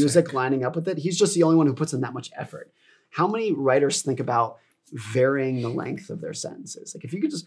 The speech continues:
there's actually a tremendous amount of opportunity by just putting in a little bit more effort than other people.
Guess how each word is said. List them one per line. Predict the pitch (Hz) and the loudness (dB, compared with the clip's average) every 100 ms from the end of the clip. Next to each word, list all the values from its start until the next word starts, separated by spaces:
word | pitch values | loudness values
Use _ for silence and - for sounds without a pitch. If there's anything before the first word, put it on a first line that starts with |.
| - | -4
there's | 151 214 | 0 2
actually | 214 185 | 4 2
a | |
tremendous | - - 147 139 143 160 143 - | 2 -4 -4 0 2 2 0 0
amount | 123 120 | -4 -2
of | |
opportunity | 113 113 - - 101 - 80 | -2 -4 -6 -6 -4 -6 -8
by | 101 - - | -12 -10 -10
just | 156 - | -10 -14
putting | - - 120 | -10 -8 -6
in | |
a | - | -6
little | - 120 | -8 -8
bit | 127 73 | -10 -12
more | 80 78 | -14 -14
effort | - - - | -14 -16 -18
than | 160 - | -18 -20
other | - | -20
people. | - - - | -20 -18 -20